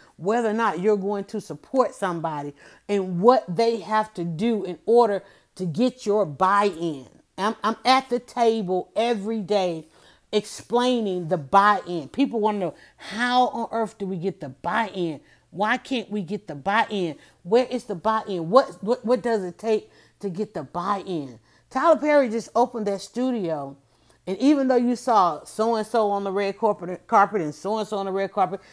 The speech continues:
even though s-, so-and-so ended up with a soundstage named after them, they might not necessarily, they, they hadn't yet given the buy-in.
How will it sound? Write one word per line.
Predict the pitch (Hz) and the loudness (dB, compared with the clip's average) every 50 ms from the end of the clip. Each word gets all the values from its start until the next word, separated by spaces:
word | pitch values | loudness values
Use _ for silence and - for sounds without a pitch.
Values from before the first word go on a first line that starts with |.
| - _ - | -20 _ -2
even | 185 220 220 220 214 | -2 0 0 0 0
though | 196 196 185 185 | 2 2 2 2
s-, | 165 - - - - _ _ _ | 0 -4 -12 -18 -20 _ _ _
so-and-so | - - 214 226 233 226 214 220 - 214 202 208 208 202 202 175 - | -4 -2 2 2 2 2 0 -2 0 0 2 2 2 2 0 -2 -4
ended | 190 202 202 185 208 | -4 -4 -2 -2 -2
up | 190 | -2
with | 180 175 165 | -2 -2 -6
a | 160 | -6
soundstage | - - 202 202 208 208 214 - - - 208 202 196 196 - | -6 -6 -6 -4 -2 -2 -2 -4 -2 -2 0 0 0 0 -2
named | 180 196 196 196 202 208 | -6 -6 -6 -4 -2 0
after | 202 196 185 - - 190 | 0 0 0 -2 -6 -10
them, | 208 214 202 - _ _ - - - _ _ _ _ _ _ _ _ _ _ _ | -10 -8 -10 -12 _ _ -20 -20 -20 _ _ _ _ _ _ _ _ _ _ _
they | - 240 302 | -4 -2 0
might | 311 320 339 339 320 | 0 0 0 0 -2
not | 302 311 311 302 285 | -2 -2 -2 -2 -2
necessarily, | 277 285 285 - - 277 262 269 233 226 - - | -2 -4 -4 -6 -8 -8 -8 -6 -8 -10 -10 -8
they, | 170 254 302 262 | -8 -8 -8 -8
they | - 196 247 262 302 | -10 -8 -8 -4 -4
hadn't | 294 294 269 247 262 269 | -4 -4 -4 -4 -4 -4
yet | 277 262 - - 202 | -4 -4 -6 -6 -2
given | 220 247 202 220 226 226 226 | 0 0 0 0 -2 -2 -2
the | 214 | -2
buy-in. | 208 196 233 233 247 220 190 185 170 147 | 2 4 4 4 2 0 -2 -4 -4 -4